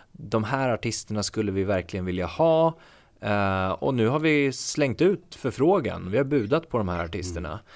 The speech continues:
Speaker 1: Eh, hur ser processen ut sen då, när ni börjar få in svar på att, ja, men vi kommer jättegärna att spela hos er?
Speaker 2: Eh,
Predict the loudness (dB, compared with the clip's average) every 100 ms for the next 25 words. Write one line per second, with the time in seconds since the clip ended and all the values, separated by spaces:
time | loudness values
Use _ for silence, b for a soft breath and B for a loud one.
0 | B B B -8 -4 -4 -6 -10 -14 -12
1 | -4 -2 0 -2 -2 -2 0 0 -4 -2
2 | -2 -2 -6 -8 -4 -2 -2 -2 0 4
3 | 2 2 -2 -2 -2 2 4 4 0 -6
4 | -8 -6 -6 -8 -6 -4 -2 -2 -6 -10
5 | _ -2 0 0 -2 -2 -4 -4 -6 -6
6 | -8 -6 -8 -10 -14 b b b b b
7 | b b b b b b _ -12 -4